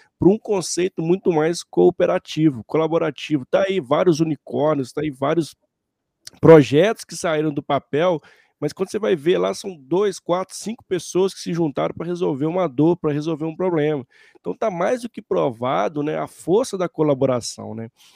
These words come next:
É, eu digo que, mas, é, você tem que dar o primeiro passo, sempre vai ser, né? Mas depois que você der o primeiro passo, se conecte verdadeiramente, genuinamente com as pessoas,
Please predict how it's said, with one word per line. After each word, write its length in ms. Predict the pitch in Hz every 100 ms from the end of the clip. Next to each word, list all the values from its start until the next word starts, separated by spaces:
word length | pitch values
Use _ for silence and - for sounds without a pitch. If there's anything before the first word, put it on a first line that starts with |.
| _ -
É, 240 | 143 143 156
eu 60 |
digo 300 | 131 170 220 -
que, 160 | - 196
mas, 360 | 175 175 156 -
é, 220 | 175 170 160
você 480 | 123 143 - - 214
tem 140 | 226
que 100 | 185
dar 140 | 156
o 60 | 160
primeiro 340 | - 143 135
passo, 420 | 131 135 160 - 135
sempre 480 | - 151 202 -
vai 140 | 143 135
ser, 320 | - 143 185
né? 140 | 165 175 _ _ _
Mas 220 | 147 175
depois 240 | 175 - 226
que 100 | 226
você 140 | 196
der 120 | 185
o 40 | 185
primeiro 320 | 175 170 143
passo, 340 | - 156 156
se 60 | -
conecte 640 | - 226 196 226 - -
verdadeiramente, 760 | 131 151 147 143 143 131 139 127
genuinamente 720 | 113 165 151 147 131 135 -
com 100 | -
as 100 | 135
pessoas, 640 | - 135 - 131 123 117